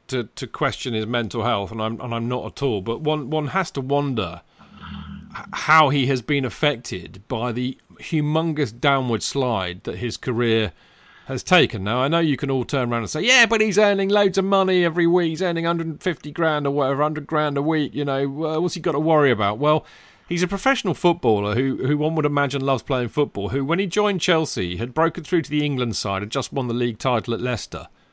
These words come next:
And then his career went absolutely down the shitter. And he's nothing now. He, he's got no chance of playing for Chelsea. Uh, and, and, y-, you know,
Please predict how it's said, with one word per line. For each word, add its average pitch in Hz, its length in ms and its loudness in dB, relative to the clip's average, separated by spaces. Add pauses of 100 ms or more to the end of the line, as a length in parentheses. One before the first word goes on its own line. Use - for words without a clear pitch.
(540)
And 151 120 0
then 170 220 2
his 160 160 0
career 180 540 4 (600)
went 190 320 0
absolutely 185 760 2
down 131 320 2
the 170 60 0
shitter. 165 500 -2 (640)
And 165 220 0
he's 190 160 -2
nothing 214 480 2
now. 82 360 -6 (300)
He, 160 140 0
he's 160 220 -4
got 160 180 -2
no 214 200 2
chance 135 340 0
of 113 80 -12
playing 113 240 0
for - 80 -12
Chelsea. 107 640 -4 (560)
Uh, 139 440 2 (180)
and, 151 260 0
and, 160 300 -4
y-, 160 140 -6
you 190 100 0
know, 170 220 4